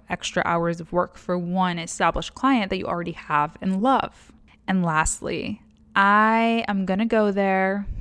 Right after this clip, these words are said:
<laughs> I'm gonna go there and tell you to manifest it. But seriously, I know that I'm not really that type of person who's all about, you know, manifesting. And I mean,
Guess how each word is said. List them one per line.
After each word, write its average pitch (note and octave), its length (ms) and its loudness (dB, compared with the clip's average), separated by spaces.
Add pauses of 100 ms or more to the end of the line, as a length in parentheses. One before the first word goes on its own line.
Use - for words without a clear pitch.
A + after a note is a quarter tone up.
(500)
<laughs> - 800 -8
I'm F#3 200 -2
gonna G3+ 220 4
go A#3+ 200 4
there A3+ 320 4
and F#3 140 -2
tell - 180 -4
you G#3 220 -2
to F3+ 160 -10
manifest D#3+ 840 -6
it. - 180 -6 (560)
But A#3+ 160 4
seriously, - 800 -4
I G#3+ 200 2
know A3 260 4
that G#3 100 0
I'm F#3+ 240 0
not F3 340 2
really F3+ 200 0
that E3+ 220 0
type F3+ 180 -2
of F3 100 -6
person E3+ 380 -2
who's F3+ 200 -4
all F3 180 0
about, D#3+ 420 -4 (400)
you F3+ 80 -10
know, D#3+ 180 -10
manifesting. E3 1000 -6
And - 120 -10
I - 60 2
mean, G#4+ 140 -2